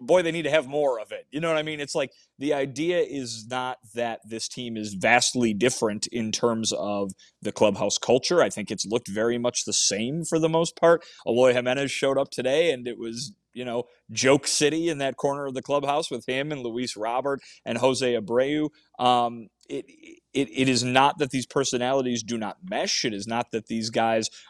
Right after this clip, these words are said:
um, are somehow being held back. They are the same players that they've always been, but they're not winning. And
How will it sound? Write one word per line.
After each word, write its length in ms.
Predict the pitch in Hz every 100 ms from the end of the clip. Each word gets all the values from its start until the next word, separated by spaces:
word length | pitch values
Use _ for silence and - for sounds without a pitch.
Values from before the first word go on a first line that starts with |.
| -
um, 400 | 107 104 101 98 -
are 440 | 104 101 95 90 -
somehow 460 | - 117 117 123
being 260 | 101 120 110
held 460 | 104 117 101 -
back. 360 | - 107 151 - - _ -
They 220 | 117 151
are 160 | 175 214
the 120 | 190
same 280 | 190 175 160
players 580 | 175 196 139 131 120 -
that 180 | 139 -
they've 160 | 127
always 320 | 131 127 123 113
been, 400 | 165 208 101 92 _ _ _ _
but 100 | -
they're 100 | 160
not 200 | 156 160
winning. 380 | 131 196 - - 143 _ _ -
And 460 | 113 113 110 98